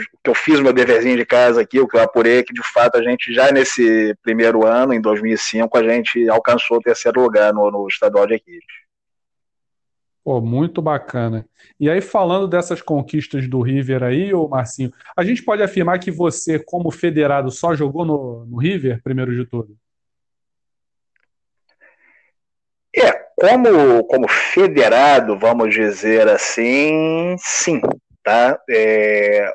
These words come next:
Speaker 1: eu, eu vou fazer um parêntese, porque ainda pela acadêmica,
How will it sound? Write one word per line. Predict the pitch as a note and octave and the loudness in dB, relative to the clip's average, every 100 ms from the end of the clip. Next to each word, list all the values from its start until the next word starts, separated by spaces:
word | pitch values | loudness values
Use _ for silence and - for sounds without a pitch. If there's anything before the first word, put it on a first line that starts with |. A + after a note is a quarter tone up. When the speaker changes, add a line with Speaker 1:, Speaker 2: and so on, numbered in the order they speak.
| - _ _ | -12 _ _
Speaker 1:
eu, | C#3+ C#3 | -4 0
eu | D3 | 0
vou | B2 D3 | 2 0
fazer | D#3 F3+ C#3 B2+ C3+ B2+ | 2 2 2 4 4 4
um | A2 G#2+ | 4 -2
parêntese, | - G#2 G2+ C3+ D3 - G#2+ F#2+ E2+ - | -4 -2 2 2 0 -2 -6 -6 -12 -10
porque | A2 - - A#2 A2+ A2+ A2+ | -10 -10 -4 0 2 0 0
ainda | - G3+ F3 F#3+ D3 | 0 0 0 0 0
pela | C3 B2+ | 4 4
acadêmica, | C3 - F#2 G#2 C3+ A2+ F#2+ E2+ | 4 0 -2 2 2 2 -4 -10